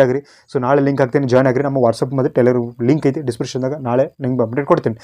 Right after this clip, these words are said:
ಇವತ್ತು ಸಂಜೆ ನಾನು ನಿಮ್ಗೆ ಅಪ್ಡೇಟ್ ಕೊಡ್ತೀನಿ, ನಾಳೆ ಏನೇನಾದ್ರು ರೂಲ್ಸ್ ಇರುತ್ತೆ, ಹೆಂಗೆ ಅಟೆಂಡ್ ಮಾಡಬೇಕು ಏನಂತೇಳಿ ಇವತ್ತು ಸಂಜೆ ಹಾಕ್ತೀನಿ. So ಈಗಲೇ ಜಾಯಿನ್ ಆಗಿರಿ. And ಆದಷ್ಟು ಬೇಗ ವಿಡಿಯೋ ಎಲ್ಲರೂ ಶೇರ್, ಎಲ್ಲರೂ ಶೇರ್ ಮಾಡಿರಲ್ಲ.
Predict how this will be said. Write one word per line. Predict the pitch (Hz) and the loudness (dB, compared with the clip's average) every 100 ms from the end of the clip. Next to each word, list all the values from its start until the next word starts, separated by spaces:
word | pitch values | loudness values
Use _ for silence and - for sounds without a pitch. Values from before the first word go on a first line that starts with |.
| - - | -18 0
ಇವತ್ತು | 139 165 | 2 4
ಸಂಜೆ | 175 | 4
ನಾನು | 190 185 | 6 4
ನಿಮ್ಗೆ | 180 - | 4 2
ಅಪ್ಡೇಟ್ | 160 156 | 2 0
ಕೊಡ್ತೀನಿ, | 165 156 | 0 4
ನಾಳೆ | 151 143 | 4 4
ಏನೇನಾದ್ರು | 143 143 139 | 0 0 2
ರೂಲ್ಸ್ | 139 139 | 2 0
ಇರುತ್ತೆ, | 139 143 131 | -2 2 2
ಹೆಂಗೆ | 135 | 2
ಅಟೆಂಡ್ | 123 131 127 | 2 0 -2
ಮಾಡಬೇಕು | 123 147 127 | -2 0 2
ಏನಂತೇಳಿ | 127 139 156 - - - | 0 -2 -6 -12 -10 2
ಇವತ್ತು | 139 - | 2 4
ಸಂಜೆ | 156 165 | 2 2
ಹಾಕ್ತೀನಿ. | 147 185 - | 2 0 2
So | 147 | 2
ಈಗಲೇ | 147 | 4
ಜಾಯಿನ್ | 139 139 131 | 4 4 2
ಆಗಿರಿ. | 165 - - 143 | 0 -6 -2 2
And | 156 135 | 6 6
ಆದಷ್ಟು | 190 190 180 | 4 4 6
ಬೇಗ | 196 165 | 8 8
ವಿಡಿಯೋ | 160 | 4
ಎಲ್ಲರೂ | 151 147 | 2 -2
ಶೇರ್, | 143 151 | -4 -2
ಎಲ್ಲರೂ | 139 156 | -2 0
ಶೇರ್ | - 147 | 2 4
ಮಾಡಿರಲ್ಲ. | 131 120 143 | 4 2 0